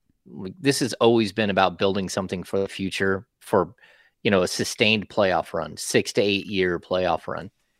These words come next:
You don't change your mind because three games into a, you know, the first forty-four, that the last three games, all of a sudden you started playing really well. You gotta remember,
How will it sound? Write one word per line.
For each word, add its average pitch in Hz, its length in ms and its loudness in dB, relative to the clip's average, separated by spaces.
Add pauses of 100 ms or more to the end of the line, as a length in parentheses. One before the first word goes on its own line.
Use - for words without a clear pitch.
(460)
You 113 140 2
don't 113 340 6
change 107 320 0
your 104 120 0
mind 92 420 0
because 90 580 -4 (220)
three 98 320 0
games 90 500 0
into 95 460 -2
a, 85 100 -2 (340)
you 92 140 -6
know, 82 120 -6 (100)
the 101 100 2
first - 280 -2
forty-four, 90 760 2 (500)
that 90 240 2
the 98 100 4
last 98 340 4
three 98 180 2
games, 90 340 0
all 87 100 2
of 85 60 -2
a - 20 -8
sudden 90 180 -2
you 87 80 -8
started 87 260 0
playing 85 300 -4
really 80 200 -4
well. 80 160 0
You 95 160 -2
gotta 104 180 6
remember, 87 480 0